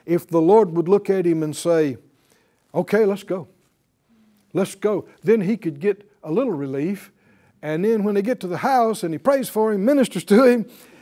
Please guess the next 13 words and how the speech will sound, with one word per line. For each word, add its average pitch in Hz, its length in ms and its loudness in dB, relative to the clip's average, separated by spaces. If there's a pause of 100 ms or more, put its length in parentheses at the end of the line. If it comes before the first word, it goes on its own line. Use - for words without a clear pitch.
and 170 140 2
the 196 60 2
boy 262 180 10
gets 202 220 0
better, 226 480 6
then 156 160 2
he 214 80 0
can 156 180 -4
get 143 220 -2 (420)
a 151 60 -6
lot 202 180 2
of 156 80 -2
relief. 117 520 -8